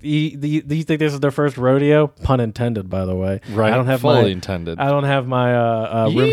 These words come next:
Speaker 1: shot either
Speaker 2: Yeehaw!
Speaker 1: because I, I haven't transferred it over. Um, you, uh, n-, rule number seven: you are required to pay the full amount up front. If you win, we will refund a hundred percent. That makes sense. You know how
Speaker 2: Yeah.
Speaker 1: many, they probably, that probably wasn't the r-,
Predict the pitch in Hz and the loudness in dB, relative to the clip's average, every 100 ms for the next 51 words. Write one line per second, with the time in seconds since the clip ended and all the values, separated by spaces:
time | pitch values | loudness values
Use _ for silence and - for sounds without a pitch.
0 | 466 120 127 - 104 - 107 92 - _ | 2 2 2 2 2 -2 -4 -6 -10 _
1 | _ 127 139 - 170 135 120 117 113 107 | _ -6 -2 0 0 -2 0 0 0 0
2 | 113 113 110 107 101 _ - 123 110 - | 0 0 -2 -6 -10 _ -8 -4 -4 -4
3 | 104 98 90 90 95 - - - - - | -2 0 -2 -4 -10 -12 -20 -16 -16 -18
4 | - 156 156 151 147 143 139 135 139 143 | -10 -2 0 2 2 2 0 -2 -6 -6
5 | 151 175 180 156 156 165 156 170 160 156 | -2 0 0 2 0 0 0 0 0 0
6 | 180 196 202 - - - 156 175 170 170 | 0 0 -4 -10 -20 -6 -2 2 2 0
7 | - 214 269 254 202 190 170 - 208 196 | 0 0 0 -2 -2 -2 -2 -2 -2 0
8 | 175 165 175 - 147 170 - 143 147 - | -2 -2 -4 -4 -4 -6 -4 -2 -2 -6
9 | - _ - 135 170 151 151 170 185 160 | -20 _ -10 -4 -2 0 0 0 -2 -4
10 | 139 139 135 127 123 - 135 143 113 120 | 0 0 2 0 0 0 0 0 0 0
11 | 120 117 - 101 101 139 143 - 120 95 | -2 -4 -4 -4 -2 -2 -4 -4 -4 -4
12 | - - 120 123 127 107 190 - - 156 | -12 -14 -4 0 2 2 0 -4 -6 -4
13 | 156 180 160 156 151 170 185 175 160 156 | 0 -2 -2 -2 -2 0 0 0 0 -2
14 | 139 127 120 | -2 -6 -8